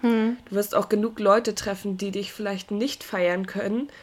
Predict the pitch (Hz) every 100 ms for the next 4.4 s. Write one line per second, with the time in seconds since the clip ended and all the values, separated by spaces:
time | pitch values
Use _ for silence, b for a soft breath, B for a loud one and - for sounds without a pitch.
0 | B - 214 202 196 202 202 285 - -
1 | 196 196 208 208 190 208 202 208 208 202
2 | 208 202 196 233 226 196 208 202 190 208
3 | 220 240 202 190 185 185 - 190 - 196
4 | 208 - 226